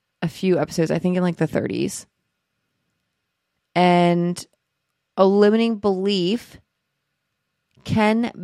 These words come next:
be when we attribute someone else's success to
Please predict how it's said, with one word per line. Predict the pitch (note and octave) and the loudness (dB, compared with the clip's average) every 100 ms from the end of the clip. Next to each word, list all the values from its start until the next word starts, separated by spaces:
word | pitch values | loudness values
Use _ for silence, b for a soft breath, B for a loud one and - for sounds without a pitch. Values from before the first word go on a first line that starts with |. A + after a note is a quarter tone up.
| F#3 | -6
be | A#3 G3+ D#3+ A#3 C4 _ _ _ _ _ _ _ - | -4 -2 -2 -2 -4 _ _ _ _ _ _ _ -8
when | F#3+ F#3 G#3 F3 F3 A3 | 0 2 4 4 0 -2
we | - F3+ G#3 G#3+ | -2 0 0 0
attribute | - G3 - A#3+ F#3+ E3+ G#3+ - - _ _ _ _ _ _ _ _ _ _ - | -2 -4 -2 -2 0 -4 -4 -8 -18 _ _ _ _ _ _ _ _ _ _ -14
someone | - A#3 G#3+ G#3+ | 0 2 4 2
else's | G#3+ F3+ F#3+ G3 | 0 -2 -2 -4
success | F3+ F#3+ - F3+ D#3+ E3+ - - _ _ _ _ - | -8 -8 -2 0 0 -2 -8 -14 _ _ _ _ -10
to | - G#3+ F3+ E3+ | 0 2 4 2